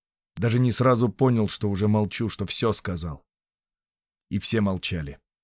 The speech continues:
Ах, как долго и стремительно шел я к выходу в этом молчании! Вышел на набережную. Какой вздох! У меня уже не осталось ненависти.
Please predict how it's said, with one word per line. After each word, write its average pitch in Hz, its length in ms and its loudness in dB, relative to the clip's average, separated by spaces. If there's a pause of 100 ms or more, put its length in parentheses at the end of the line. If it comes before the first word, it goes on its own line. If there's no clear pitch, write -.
(1400)
Ах, 104 220 -4
как 87 340 -4
долго 131 360 4
и 123 80 4
стремительно 120 800 2
шел 127 340 2
я 113 160 2
к - 100 -8
выходу 110 500 2
в 107 40 2
этом 110 200 2
молчании! 110 1000 2 (1300)
Вышел 113 360 0
на 113 140 4
набережную. 104 760 2 (420)
Какой 143 540 2
вздох! 101 720 0 (1080)
У 95 60 -8
меня 110 280 0
уже 113 220 2
не 113 140 4
осталось 104 580 0
ненависти. 90 720 -2